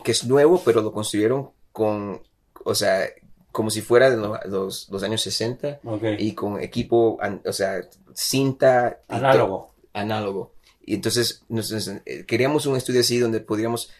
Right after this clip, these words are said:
Speaker 1: tocar el, batería y la percusión en el mismo, en el mismo espacio. O sea, necesita ser un estudio bien grande.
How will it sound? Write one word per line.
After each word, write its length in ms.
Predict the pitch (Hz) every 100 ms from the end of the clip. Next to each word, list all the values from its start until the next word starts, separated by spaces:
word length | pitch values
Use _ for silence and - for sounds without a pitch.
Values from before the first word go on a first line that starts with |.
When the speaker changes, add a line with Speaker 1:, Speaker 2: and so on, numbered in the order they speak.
| _
Speaker 1:
tocar 360 | 110 110 110 - -
el, 220 | 95 98 -
batería 520 | 104 - 107 123 139
y 40 | 127
la 80 | 113
percusión 580 | 95 101 - 117 123
en 60 | 110
el 60 | 98
mismo, 360 | 110 113 113 -
en 120 | 98
el 80 | 98
mismo 540 | 107 110 113 107 92
espacio. 460 | 101 - 110 110 131 92 -
O 40 |
sea, 120 | 107 92
necesita 300 | 101 - 113
ser 180 | 107 107
un 80 | 104
estudio 280 | - 104
bien 160 | 107 98
grande. 380 | 98 110 139 165